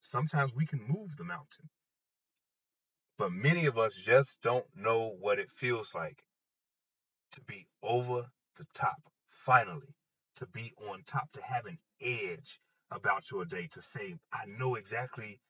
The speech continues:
what I'm going to do, where I'm going, how I'm going to do it, and who I'm going to go with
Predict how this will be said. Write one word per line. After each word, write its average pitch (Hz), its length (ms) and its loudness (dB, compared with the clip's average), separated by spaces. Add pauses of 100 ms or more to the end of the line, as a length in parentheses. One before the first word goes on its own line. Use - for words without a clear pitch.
(180)
what 113 160 6
I'm 101 200 2
going 113 300 -2
to - 140 -14
do, 113 180 -6
where 107 440 0
I'm 104 260 -2
going, 110 320 -4
how 127 380 2
I'm 110 180 0
going 110 300 -8
to - 120 -16
do 104 220 -10
it, - 60 -12 (200)
and 107 260 -2
who 202 260 0
I'm 127 220 2
going 123 260 -2
to 120 100 -10
go 120 200 0
with 135 320 0